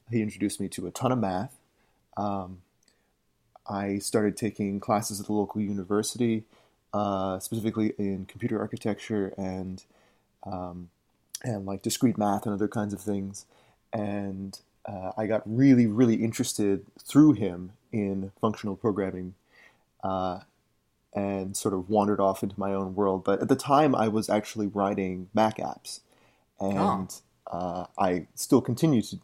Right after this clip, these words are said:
Speaker 1: to do that on the side. Um, but, uh, specifically at the time, I was working on an email client. And one of the interesting things about that is that, uh, email is, is heavily text-based.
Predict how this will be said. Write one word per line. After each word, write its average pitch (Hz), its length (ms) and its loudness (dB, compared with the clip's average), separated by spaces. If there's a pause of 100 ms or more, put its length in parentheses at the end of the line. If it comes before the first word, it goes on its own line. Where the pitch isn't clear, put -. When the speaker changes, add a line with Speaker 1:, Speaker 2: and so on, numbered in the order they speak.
Speaker 1:
to - 100 -2
do 107 160 4
that 90 280 2
on 92 140 0
the 95 60 -2
side. 92 440 0 (460)
Um, 92 440 -4 (380)
but, 107 300 4 (480)
uh, 98 220 0
specifically 151 640 8
at 107 160 2
the 104 60 -2
time, 135 260 2
I 117 60 4
was 110 180 0
working 110 320 0
on 101 80 0
an 95 160 -4
email 139 280 6
client. 95 460 -2
And 107 160 -2
one 127 100 4
of - 140 -2 (480)
the 127 120 4
interesting 131 380 2
things 151 240 4
about 120 320 6
that 95 260 0
is 101 200 -2
that, 95 320 -4 (500)
uh, 101 380 0 (720)
email 151 340 8
is, 113 400 6
is 110 180 4
heavily 123 760 6 (120)
text-based. - 840 0